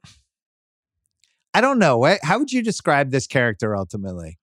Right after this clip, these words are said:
Like, she's definitely a take no prisoners businesswoman,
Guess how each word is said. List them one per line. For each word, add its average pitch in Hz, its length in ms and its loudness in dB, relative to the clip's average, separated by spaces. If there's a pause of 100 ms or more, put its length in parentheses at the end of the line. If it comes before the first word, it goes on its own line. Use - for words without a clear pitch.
Like, 139 180 0
she's 160 460 -2
definitely 160 580 -2 (500)
a 143 120 2
take - 480 -2 (760)
no 147 200 2
prisoners 131 800 -4 (100)
businesswoman, 113 800 -4